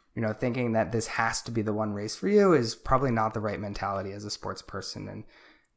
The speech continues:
you know, we, we can have our, our own opinions about the Olympics. I, I'm not a huge fan of them, and I think that they sort of miss the mark with this once every four years, really creating this one single event is not exactly h-, what I would consider,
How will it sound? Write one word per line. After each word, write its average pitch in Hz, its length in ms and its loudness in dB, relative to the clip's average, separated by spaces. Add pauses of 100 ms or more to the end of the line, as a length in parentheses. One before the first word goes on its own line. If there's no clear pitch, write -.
(120)
you 104 80 -6
know, 95 120 -6
we, 101 140 -6
we 123 140 -2
can 123 120 -2
have 113 260 -2
our, 110 320 2
our 120 160 4
own 123 140 4
opinions 120 340 0
about 113 200 0
the 110 100 0
Olympics. 104 440 -4
I, 101 240 -4
I'm 123 120 -4
not 135 140 2
a 120 40 0
huge 120 200 -4
fan 107 180 -6
of 101 100 -10
them, 101 180 -8
and 104 80 -6
I 104 60 -6
think 113 280 -6
that 101 180 -6
they 98 260 -6 (280)
sort 117 200 -4
of 113 80 -6
miss 120 220 0
the 120 120 -4
mark 107 320 0
with 101 200 -6
this 98 320 -8
once 101 180 -6
every 98 200 -4
four 98 240 -4
years, 101 580 -8
really 123 320 4
creating 107 380 -4
this 104 220 -6
one 104 220 -6
single 101 340 -6
event 104 520 -10 (160)
is - 260 -12 (400)
not 127 340 6
exactly 113 760 -2
h-, - 420 -10
what 101 160 -4
I 98 80 -4
would 98 160 -10
consider, - 520 -10